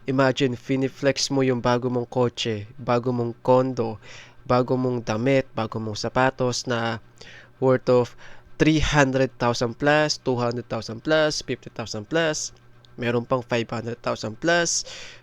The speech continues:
Pero hindi mo alam, o baka nga alam mo talaga, nagbubulag-bulagan ka lang,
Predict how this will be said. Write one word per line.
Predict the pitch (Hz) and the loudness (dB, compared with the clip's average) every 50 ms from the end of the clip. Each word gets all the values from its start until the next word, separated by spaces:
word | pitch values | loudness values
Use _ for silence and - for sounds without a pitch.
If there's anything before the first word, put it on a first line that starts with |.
| - - - | -20 -10 -4
Pero | - 127 - 175 190 | -4 -2 0 0 0
hindi | 202 196 175 180 180 185 | 0 0 0 0 -2 0
mo | 190 180 170 | -2 -2 0
alam, | 151 127 117 117 110 110 107 117 - - - - - - | 0 0 2 0 0 -2 -4 -8 -14 -20 -20 -20 -16 -4
o | - 127 | -4 0
baka | 104 143 139 147 156 | 2 4 4 6 4
nga | 185 208 220 - - | 4 2 -2 -4 -2
alam | 151 156 156 170 180 180 | 0 2 2 2 2 2
mo | 170 170 | 0 -2
talaga, | - - 143 131 123 113 - 113 107 101 - - - - - - - - - | 0 0 0 0 0 0 0 -2 -2 -4 -8 -16 -20 -20 -20 -20 -20 -16 -8
nagbubulag-bulagan | - 117 113 123 151 160 147 151 160 151 151 139 131 127 135 131 127 123 117 - 123 117 - | -8 -6 -2 0 0 0 2 2 0 0 0 -2 -2 -2 0 2 2 2 2 0 -4 -4 -4
ka | - 120 | -4 -4
lang, | 110 110 107 | -4 -4 -6